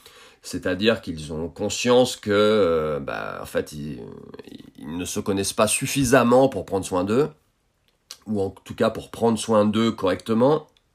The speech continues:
C'est ce qui les a poussés à, à faire appel à quelqu'un d'autre, euh, pour augmenter justement leur connaissance d'eux-mêmes. Et donc là, si vous voulez, le, le, l'accompagnement, il est plutôt, enfin, la,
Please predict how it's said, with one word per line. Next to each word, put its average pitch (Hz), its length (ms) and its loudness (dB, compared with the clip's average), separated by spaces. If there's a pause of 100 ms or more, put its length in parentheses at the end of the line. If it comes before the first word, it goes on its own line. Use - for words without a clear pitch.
(880)
C'est 85 200 -8
ce - 100 -12
qui 113 160 -4
les 98 200 0
a 90 80 0
poussés 117 640 -2
à, 85 520 -6
à 80 180 -10
faire 85 220 -6
appel 90 280 -4
à 82 60 -4
quelqu'un 87 360 -6
d'autre, 110 420 -2 (960)
euh, 85 100 -6
pour 85 200 -6
augmenter 104 440 0
justement 104 380 0
leur 95 160 0
connaissance 98 500 -2
d'eux-mêmes. 120 440 4 (840)
Et 95 140 -8
donc 110 240 -2
là, 143 300 4
si 113 160 -6
vous 104 120 -4
voulez, 123 280 6
le, 95 480 2 (600)
le, 82 760 -2 (460)
l'accompagnement, 107 1080 4
il 98 160 -4
est 95 80 -2
plutôt, 113 500 -4
enfin, 87 280 -2
la, 69 500 -4